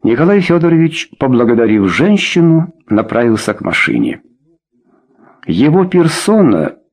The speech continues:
не вызвала у нормальных советских людей никаких подозрений. Архипов убедился в этом во время своей первой послевоенной поездки железнодорожным транспортом.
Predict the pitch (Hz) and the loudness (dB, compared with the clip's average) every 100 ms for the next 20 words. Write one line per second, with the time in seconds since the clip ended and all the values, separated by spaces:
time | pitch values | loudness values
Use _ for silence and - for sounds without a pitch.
0 | - 113 139 170 180 165 101 107 107 101 | -4 2 4 4 2 2 0 0 0 -2
1 | - 117 123 120 120 110 101 101 - 104 | 0 0 2 2 2 2 2 0 -2 -2
2 | 101 - 117 - 135 135 190 214 226 - | -2 -2 -4 0 0 2 2 2 0 -6
3 | - - 143 185 175 151 123 - 90 90 | -12 -2 0 0 -2 -2 -4 -2 -4 -2
4 | 64 67 60 57 - _ _ _ - - | -2 -4 -4 -6 -8 _ _ _ -20 -20
5 | - _ 101 104 - 135 170 185 180 - | -20 _ -4 -2 -2 0 0 0 -2 -2
6 | 117 107 107 143 143 123 131 120 110 107 | 0 0 2 0 0 -2 0 0 0 2
7 | 123 120 117 107 104 95 92 - 107 160 | 2 2 0 0 2 0 -2 -2 0 2
8 | 170 170 170 147 - 117 107 131 123 110 | 2 0 0 -4 -2 0 2 2 2 2
9 | 95 92 90 151 175 - 151 143 - - | 0 0 0 0 -2 -4 0 0 -2 -6
10 | 92 101 120 117 113 101 98 113 101 104 | -4 0 0 0 0 0 0 0 0 0
11 | 107 110 85 - - - - - | -2 -4 -6 -6 -10 -10 -10 -10